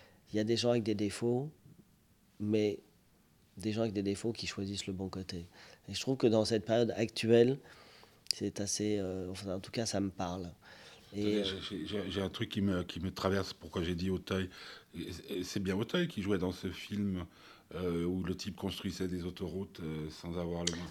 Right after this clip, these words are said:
Speaker 1: Non, c'est toujours Cluzet.
Speaker 2: C'est toujours Cluzet ?
Speaker 1: Ouais. Ouais, c'est,
Speaker 2: Pourquoi
Speaker 1: c'est
Speaker 2: Cluzet ? Parce que, bon, bah, parce que vous l'aimez.
Speaker 1: Bah, euh, on avait fait le dernier pour la route ensemble et on avait déci-, enfin, on avait envie de refaire un film ensemble. Donc c'est vrai que vous savez, le
Speaker 2: Il a
Speaker 1: ciné-
Speaker 2: accepté tout de suite.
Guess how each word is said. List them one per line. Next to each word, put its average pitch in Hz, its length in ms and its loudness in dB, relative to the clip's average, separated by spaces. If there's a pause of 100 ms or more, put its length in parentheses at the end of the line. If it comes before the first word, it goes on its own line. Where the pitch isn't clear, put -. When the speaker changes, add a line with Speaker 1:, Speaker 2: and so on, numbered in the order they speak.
(120)
Speaker 1:
Non, 120 200 8
c'est 98 200 -4
toujours 123 320 0
Cluzet. 104 260 2
Speaker 2:
C'est 95 60 2
toujours 120 240 0
Cluzet ? 135 340 -4 (160)
Speaker 1:
Ouais. 107 260 0 (840)
Ouais, 98 340 4
c'est, 107 240 2
Speaker 2:
Pourquoi 175 280 10
Speaker 1:
c'est - 60 6
Speaker 2:
Cluzet ? 127 380 2 (460)
Parce 127 140 -8
que, 127 80 -6
bon, 127 120 2
bah, 107 200 0
parce - 140 -6
que - 60 -10
vous 117 80 -2
l'aimez. 156 180 4
Speaker 1:
Bah, 151 360 12
euh, 143 200 12
on 135 400 10
avait 147 140 12
fait 143 120 8
le 139 60 10
dernier 139 220 12
pour 127 140 8
la 120 100 12
route 131 220 8
ensemble 143 400 12
et 131 40 12
on 120 120 12
avait 107 180 6
déci-, 104 380 0
enfin, 104 280 2
on 117 140 4
avait 110 200 8
envie 123 300 10
de 123 80 8
refaire 107 320 4
un 101 80 2
film 104 280 -2
ensemble. 104 420 -2
Donc 92 160 -6
c'est 104 100 -2
vrai 107 200 2
que - 100 -10
vous - 100 -10
savez, 120 140 4
le 113 60 0
Speaker 2:
Il 135 80 6
a - 20 10
Speaker 1:
ciné- 143 40 12
Speaker 2:
accepté 135 360 4
tout - 80 -4
de - 60 -6
suite. - 260 -4